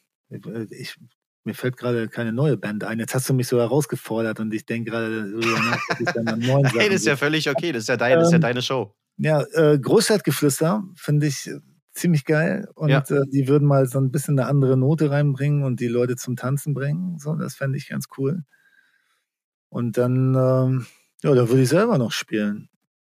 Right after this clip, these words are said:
Speaker 2: Spielst du selber mit? Also bis, äh, äh, bei dem Line-Up, ich meine mit
Speaker 1: Bei
Speaker 2: A C D C
Speaker 1: dem
Speaker 2: und so.
Speaker 1: Line-Up, da würde ich mich selber als Headliner reinstellen.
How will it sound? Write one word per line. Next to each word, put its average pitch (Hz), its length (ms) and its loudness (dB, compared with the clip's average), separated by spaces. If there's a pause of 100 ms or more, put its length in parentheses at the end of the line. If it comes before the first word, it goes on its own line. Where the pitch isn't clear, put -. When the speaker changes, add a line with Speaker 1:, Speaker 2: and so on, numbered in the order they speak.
(280)
Speaker 2:
Spielst - 280 -2
du 143 100 -2
selber 135 300 -2
mit? 110 160 -8
Also 107 160 -12
bis, 143 360 -14
äh, 123 600 -2
äh, 113 40 -4
bei 113 140 0
dem 123 240 2
Line-Up, 123 360 2
ich 113 80 -4
meine 113 160 -2
mit 113 120 -4
Speaker 1:
Bei - 0 -
Speaker 2:
A 110 80 -4
C 107 160 -6
D 135 140 2
C 135 160 4
Speaker 1:
dem 156 80 6
Speaker 2:
und 165 140 6
so. 180 180 4
Speaker 1:
Line-Up, 120 100 0 (340)
da 123 160 0
würde 147 160 4
ich 143 120 2
mich 170 160 4
selber 160 280 6
als 151 220 2
Headliner 120 520 2
reinstellen. 104 800 -6